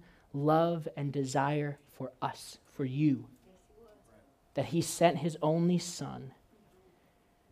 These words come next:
Speaker 1: to live and to die for us, so that we now can have direct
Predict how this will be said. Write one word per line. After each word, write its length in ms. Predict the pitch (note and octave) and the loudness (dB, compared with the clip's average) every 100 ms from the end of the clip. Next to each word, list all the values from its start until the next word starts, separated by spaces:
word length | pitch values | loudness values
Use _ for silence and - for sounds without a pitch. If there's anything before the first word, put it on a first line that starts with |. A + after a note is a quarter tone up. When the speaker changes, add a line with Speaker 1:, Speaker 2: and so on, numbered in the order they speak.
| _ _ | _ _
Speaker 1:
to 120 | - D3 | -2 4
live 640 | D#3+ F#3+ G3+ G3 - - _ _ _ _ _ _ _ _ _ | 10 12 12 12 2 -12 _ _ _ _ _ _ _ _ _
and 120 | C3+ B2 | -10 -6
to 100 | C3 | -2
die 560 | C3 D#3 D3+ C3+ C3 - _ _ _ _ _ _ _ _ _ _ | 4 8 8 6 -4 -12 _ _ _ _ _ _ _ _ _ _
for 220 | - C#3+ A#2 | -4 -2 0
us, 400 | - - - - _ _ _ _ _ _ _ _ _ _ - - | -4 -10 -18 -20 _ _ _ _ _ _ _ _ _ _ -20 -2
so 160 | - | 6
that 240 | E3 D#3+ E3 | 8 8 8
we 260 | G#3 A#3 | 6 6
now 600 | G#3+ G3+ A3+ F#3+ D#3+ D#3+ - - _ - | 6 6 6 6 4 2 -4 -20 _ -8
can 100 | D3+ | -4
have 260 | F3+ D#3+ | 0 0
direct 440 | D#3 D#3+ F3 F3+ | 0 2 4 2